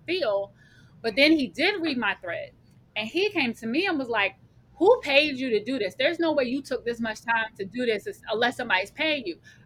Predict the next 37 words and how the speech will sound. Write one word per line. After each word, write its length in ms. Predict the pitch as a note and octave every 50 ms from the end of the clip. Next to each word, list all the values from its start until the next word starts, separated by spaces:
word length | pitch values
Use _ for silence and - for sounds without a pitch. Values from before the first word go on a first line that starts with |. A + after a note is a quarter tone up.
| - - -
I 100 | C#4 E4+
was 100 | F4 D4+
like, 200 | D#4+ B3 - -
"Oh, 140 | - B3+ C4+
so 120 | C4+ - A#3+
you 200 | A#3+ C#4+ F4 E4+
did 220 | D#4 A#3 G#3+ -
your 240 | G3+ B3+ F4 A#4+ B4
research. 880 | F4+ C4 A#3 - F#3+ D#3 D3+ D#3+ D#3+ - - - - - - - - - - - G3+
I 100 | A#3 A#3+
also 240 | A#3+ B3+ A#3+ A#3+
did 220 | G#3+ G3+ G3 F#3+ F#3
my 220 | G3 B3+ E4 F#4
research, 560 | E4+ C4 A3+ G#3+ - - F3 D#3 D#3+ - - - - - - _ -
and 100 | G#3+ G#3+
I 120 | A3 G#3+
just 240 | G3 G3+ G#3 G3+ - -
showed 300 | G#3 F#3+ F#3+ F#3+ F3+ F3+
my 120 | F3+ F3+
work." 240 | F#3+ A#3+ A#3+ G3+ -
I 60 | G3
was 80 | G#3 G3+
like, 100 | G3+ G#3+
"I, 80 | A#3
I 220 | C4 - A3+ A#3+ A#3+
would 140 | A#3 A3
assume 420 | G#3 G3 G3 - E4 A4 B4 A4 D#4
you 100 | D4+ E4+
took 160 | - C#4+ A#3+
some 140 | - A#3 A#3
time 200 | C4 A#3 A#3 A3
to 60 | A3
do 80 | G3 G#3+
your 200 | G#3 G3+ A3 A3+
research 400 | G#3 G#3+ G#3 - F#3 F#3 G3 -
too, 180 | - F#4 E4 B3
right?" 300 | G3 F#3 - - A#3+